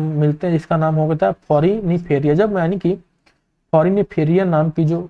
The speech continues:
organism होती है, इनके जो remain बच जाते हैं, इनके remain बचने के बाद जब एक जगह पे इकट्ठा हो जाते हैं, तो उससे जो फॉर्मेशन होता है, यानी वो basically उसे चॉक कहते हैं, ठीक है। हम बात करते हैं पहले दूसरा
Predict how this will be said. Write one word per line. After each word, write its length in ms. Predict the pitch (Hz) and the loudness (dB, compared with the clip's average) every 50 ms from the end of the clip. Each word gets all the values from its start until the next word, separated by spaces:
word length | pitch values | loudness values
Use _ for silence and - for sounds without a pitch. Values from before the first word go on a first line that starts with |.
| - 156 | -4 -2
organism 520 | 143 143 139 143 147 156 175 170 170 156 | -2 0 0 0 0 0 0 0 -2 -4
होती 340 | 131 139 131 - - 139 131 | -6 -6 -8 -8 -6 -6 -6
है, 220 | 131 143 - - - | -6 -6 -8 -8 -6
इनके 240 | 160 151 151 175 175 | -6 -4 -2 0 0
जो 100 | 156 160 | 0 0
remain 380 | 147 147 147 151 165 180 185 160 | 0 0 0 0 0 0 0 0
बच 140 | 151 143 139 | 0 0 0
जाते 400 | - 135 131 - _ - - 156 | -2 -4 -6 -6 _ -8 -6 -6
हैं, 200 | 175 208 180 - _ _ _ _ _ _ _ _ - | -6 -6 -8 -12 _ _ _ _ _ _ _ _ -4
इनके 300 | 190 170 165 160 202 196 185 | -2 0 0 2 2 2 2
remain 340 | 160 160 160 160 175 180 180 170 | 2 2 2 2 2 2 2 2
बचने 340 | 165 143 156 160 165 165 | 0 0 0 0 0 0
के 120 | 156 175 156 | 0 0 2
बाद 200 | 151 151 151 151 | 2 2 2 2
जब 140 | 165 160 202 | 0 -2 -2
एक 180 | 180 160 156 | 0 -2 -2
जगह 180 | 151 165 156 156 | 0 -2 -2 -4
पे 140 | - - 156 | -4 -6 -8
इकट्ठा 360 | - 139 127 _ - - - | -8 -8 -8 _ -12 -14 -8
हो 200 | - 147 131 135 | -4 -2 -2 0
जाते 320 | 131 127 123 123 - - 170 | 0 0 -2 -2 -4 -6 -6
हैं, 60 | 165 | -2
तो 80 | 175 | -2
उससे 200 | 170 - - 185 | -4 -2 0 0
जो 100 | 180 180 | 0 0
फॉर्मेशन 500 | 175 - - 147 139 139 143 143 - 180 | -2 -2 -2 -2 -2 -2 -2 -4 -2 -2
होता 180 | 165 156 - 160 | -2 -2 0 0
है, 80 | 156 151 | 0 0
यानी 160 | 147 156 170 | 0 -2 0
वो 220 | 180 170 175 185 | 0 0 2 0
basically 360 | 190 165 156 - 151 - 185 | 0 -2 -4 -6 -6 -4 -4
उसे 160 | 175 - - 190 | -4 -2 -4 -6
चॉक 320 | - - - 156 143 - _ - | -6 -4 -2 -2 -2 -2 _ -6
कहते 300 | 135 127 123 - - 127 | -8 -8 -6 -6 -6 -6
हैं, 120 | 127 139 - _ _ _ _ _ _ _ _ - - | -6 -8 -14 _ _ _ _ _ _ _ _ -4 -2
ठीक 200 | 247 226 - 151 | 0 0 2 0
है। 100 | 127 - _ _ _ _ _ _ _ _ _ _ _ _ _ _ _ _ _ - | -2 -4 _ _ _ _ _ _ _ _ _ _ _ _ _ _ _ _ _ -2
हम 160 | 170 180 175 165 | 0 0 2 2
बात 200 | 165 180 175 - | 0 -2 -4 -6
करते 200 | 180 165 - 196 | -6 -2 0 0
हैं 80 | 196 170 | 0 0
पहले 200 | 175 160 180 185 | 0 0 0 0
दूसरा 380 | 165 160 - - 185 214 226 | 0 -2 -2 0 0 0 0